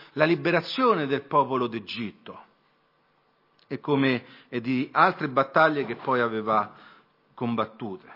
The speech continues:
E quindi vediamo che tutti quanti, non solo Rab,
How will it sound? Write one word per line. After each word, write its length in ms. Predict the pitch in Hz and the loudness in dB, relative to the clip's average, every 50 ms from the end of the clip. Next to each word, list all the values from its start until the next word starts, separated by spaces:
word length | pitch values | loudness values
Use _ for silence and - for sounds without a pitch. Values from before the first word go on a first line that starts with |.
| - _ _ _ _ _ _ _ _ _ _ _ _ _ _ _ _ _ _ - | -20 _ _ _ _ _ _ _ _ _ _ _ _ _ _ _ _ _ _ -20
E 80 | - | -12
quindi 280 | - - 233 220 185 156 | -8 -4 -2 -2 -2 -2
vediamo 460 | 131 139 131 135 202 214 214 185 147 | -2 -4 -2 0 0 0 2 0 -2
che 280 | - - 147 - - - | -6 -8 -10 -12 -12 -12
tutti 420 | - 269 262 - - - 220 170 | -10 -8 -8 -8 -10 -12 -10 -4
quanti, 580 | - 190 170 131 104 90 90 - - - 85 95 | 0 0 0 0 0 -4 -8 -16 -18 -18 -16 -12
non 140 | 123 190 | -12 -12
solo 320 | 190 - - 262 247 208 175 | -10 -6 -4 -2 0 0 2
Rab, 440 | 147 139 113 95 85 87 90 - | 2 2 2 0 -2 -6 -10 -12